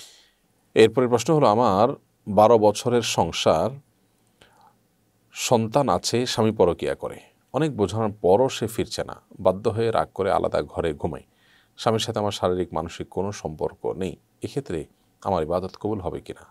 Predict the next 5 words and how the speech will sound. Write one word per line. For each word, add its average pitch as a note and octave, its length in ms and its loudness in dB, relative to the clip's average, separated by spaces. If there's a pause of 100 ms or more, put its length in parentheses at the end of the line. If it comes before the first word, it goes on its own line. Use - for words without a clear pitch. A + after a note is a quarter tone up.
আমার E2 200 -10
করণীয় - 440 -6
কী? - 120 -20 (640)
আহ, D#2 600 -2 (160)
তার A#2+ 240 6